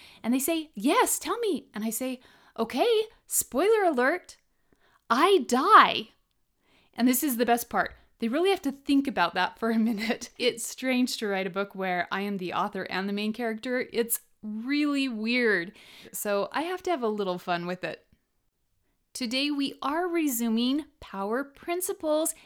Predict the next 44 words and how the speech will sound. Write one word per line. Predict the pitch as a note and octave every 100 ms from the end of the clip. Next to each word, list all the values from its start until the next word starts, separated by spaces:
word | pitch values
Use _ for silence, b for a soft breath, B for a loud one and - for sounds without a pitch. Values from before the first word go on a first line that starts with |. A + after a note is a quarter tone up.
| B
and | B3 C4+
I | C#4+
will | B3+ D4+ E4
continue | E4 D#4 C#4 C4+ C4
to | B3+
podcast | - A3 A3 A3 G3+
chapters | - G3+ F#3+ - F#3+ F#3
of | - F#3 F3+ F3
Lies | F#3 F#3+ F3+ F3
of | E3+
the | F3+
Magpie. | F3 D3+ - - - - B B B B B B
The | F#3+
Power | - A#3 A#3+ E4
Principles | E4+ D#4+ E4 D4+ D4+ C4+
will | A3+
be | G3+ G#3 G3
the | G3
numbered | G3 G3+ G#3+ A#3+ D4+ -
episodes, | A#3 A3+ - G3 F#3+ G3 G#3+ - -
and | G#3 G3 G3 F#3+
Lies | F#3 F#3+ G#3+
of | D4
the | D4+
Magpie | C#4 C#4 C4+
chapters | B3 B3 - B3 A#3
will | A#3 A3+
be | A#3 B3+ B3+ -
bonus | F4 G4 -
content. | - F3+ - E3 - B B B -
The |
chapters | F#3+ G#3 G3+ G3 F#3+
will | F#3+
still | - A3 A3+
be | C#4+
available | D#4+ D4 C#4+ C#4 C4 C4 C4+
on | - F#3+
your | F#3
podcast | F#3 A#3 A#3+ - C4+ - B3+
app | B3 B3 B3
and | G3
on | F#3
my | F#3 F3+
website, | G#3 G3+ - G#3 G3+